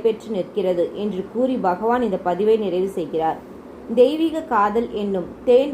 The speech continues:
முத்-, முத்தத்தை தாங்கி நிற்கும் பகுதி இது. இந்த பகுதியை வாசிப்பதற்கும் மனத்திரையில் இதனை காட்சியாக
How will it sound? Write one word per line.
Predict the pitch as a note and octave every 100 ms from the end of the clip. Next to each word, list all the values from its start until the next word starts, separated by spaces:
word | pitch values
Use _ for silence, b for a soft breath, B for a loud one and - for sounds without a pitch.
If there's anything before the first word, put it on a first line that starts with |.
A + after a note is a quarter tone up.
| A#3+
முத்-, | G3+ - - - - - - - - - A#3+
முத்தத்தை | A#3+ D4+ D4 C4 A3+ -
தாங்கி | G#3 B3 C4+ A#3
நிற்கும் | F#3 G#3+ G#3 F#3+
பகுதி | F#3 G3+ A3+ F3
இது. | E3+ D#3 - A#3
இந்த | C4+ B3
பகுதியை | G#3+ A3+ C4 D4 G#3
வாசிப்பதற்கும் | F#3 A3 C4 A#3 F#3+ F3+ - F3 - G#3
மனத்திரையில் | A3 D4 D4 A#3 G#3+ F#3 G3
இதனை | G3+ F#3
காட்சியாக | G3 G3+ A3+ C4+ B3+